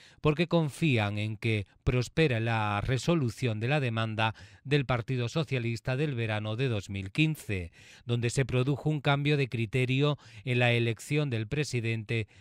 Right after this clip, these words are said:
sin ningún tipo de argumento legal. Con todo,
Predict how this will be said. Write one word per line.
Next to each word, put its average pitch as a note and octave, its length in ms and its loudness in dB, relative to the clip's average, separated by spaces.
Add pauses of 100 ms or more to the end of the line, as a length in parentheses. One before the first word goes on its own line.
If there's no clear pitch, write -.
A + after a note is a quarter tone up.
(100)
sin E3+ 240 0
ningún A#2 360 -2
tipo G#2+ 320 0
de B2+ 140 0
argumento G2 580 -4
legal. F#2 500 -6 (460)
Con A2+ 220 -2
todo, C3+ 400 6